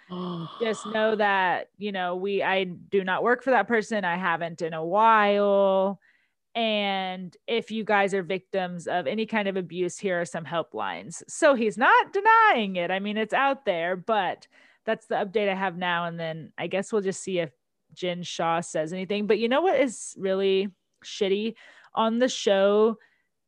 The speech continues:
Speaker 2: she made it seem like that's not the type of person she is. And this is kind of proving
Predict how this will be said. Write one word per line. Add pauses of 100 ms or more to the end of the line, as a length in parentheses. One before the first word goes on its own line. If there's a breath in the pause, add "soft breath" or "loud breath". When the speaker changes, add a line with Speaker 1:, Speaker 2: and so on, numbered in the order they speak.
(340)
Speaker 2:
she
made
it
seem
like (440)
that's
not
the
type
of
person
she
is. (180)
And
this
is
kind
of
proving